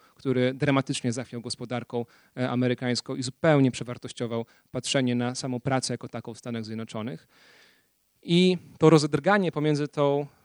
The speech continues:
taką starą, familiarną, twardą Ameryką farmerską, agrarną, a Ameryką, e, Ameryką, e, miejską, zurbanizowaną, technologiczną, rozumianą jako technologia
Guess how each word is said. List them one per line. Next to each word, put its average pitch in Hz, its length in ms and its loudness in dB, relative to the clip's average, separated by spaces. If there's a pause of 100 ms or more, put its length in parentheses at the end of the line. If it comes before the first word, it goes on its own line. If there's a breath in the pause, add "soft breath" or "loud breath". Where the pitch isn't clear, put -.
(160 soft breath)
taką - 160 -18
starą, 156 400 2
familiarną, 147 960 2 (160)
twardą 147 460 2
Ameryką 135 720 2 (100)
farmerską, 143 640 2
agrarną, 143 680 0 (360 soft breath)
a 139 140 -6
Ameryką, 143 640 4 (880)
e, 127 400 -4
Ameryką, 131 840 2
e, 117 580 -8 (480)
miejską, 143 560 0
zurbanizowaną, 131 840 0
technologiczną, 135 920 -2
rozumianą 123 400 -6
jako 127 200 -8
technologia 127 640 -10